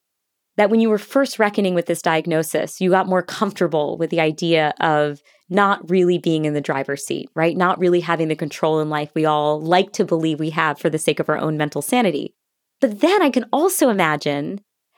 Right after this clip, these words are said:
that when you successfully come out the other side of cancer treatment and you are free of cancer, there could be a relapse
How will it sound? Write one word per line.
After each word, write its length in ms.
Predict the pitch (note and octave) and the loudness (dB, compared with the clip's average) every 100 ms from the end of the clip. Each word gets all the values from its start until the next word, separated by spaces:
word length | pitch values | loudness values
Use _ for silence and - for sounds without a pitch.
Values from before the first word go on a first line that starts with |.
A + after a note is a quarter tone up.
| - | 0
that 160 | A3+ A#3 | 2 4
when 120 | A#3 | 4
you 80 | A#3+ | 2
successfully 920 | - B3 - - A#3+ - - G#3+ G#3 | 0 -2 -2 -2 -2 0 -2 0 0
come 220 | G3+ G#3 | -2 -2
out 100 | G3 | 0
the 100 | G3 | 2
other 140 | F#3 F#3 | 0 0
side 500 | - - B3 C#4+ A#3+ | -2 -4 0 2 2
of 100 | - | -4
cancer 340 | - C#4+ B3 | -2 0 0
treatment 520 | G3 D#3+ - E3+ B3+ - | -2 -4 -2 0 -2 0
and 120 | G3+ | 0
you 80 | G3 | 2
are 60 | F#3 | 2
free 360 | F#3 B3 C#4+ | 0 0 2
of 80 | A3+ | 2
cancer, 600 | A3+ D#4+ F4 - D3+ F#3+ - _ _ _ _ _ | 0 -2 0 0 0 -4 -8 _ _ _ _ _
there 140 | - C4+ | 2 4
could 120 | D4+ | 2
be 120 | C4 | 4
a 80 | A#3 | 2
relapse 880 | E3 G3+ E4+ E4 D3+ - - - | 2 4 4 4 2 -2 -10 -10